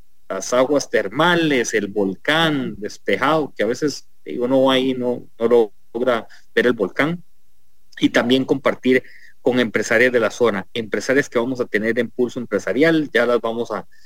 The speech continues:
a estar contactando. Bienvenidos a todos, repaso con ustedes cuáles son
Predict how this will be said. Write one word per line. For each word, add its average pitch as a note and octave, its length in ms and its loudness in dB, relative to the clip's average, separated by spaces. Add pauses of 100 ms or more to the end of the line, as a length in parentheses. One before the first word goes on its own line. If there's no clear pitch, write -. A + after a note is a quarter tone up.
(120)
a - 60 -8
estar G#2 300 0
contactando. G2+ 720 -2 (400)
Bienvenidos F#3+ 500 6
a G#3+ 60 4
todos, A#3 520 4
repaso F3 540 0
con A3 180 -2
ustedes G#3 420 0 (100)
cuáles C#4 340 4
son C#3+ 380 0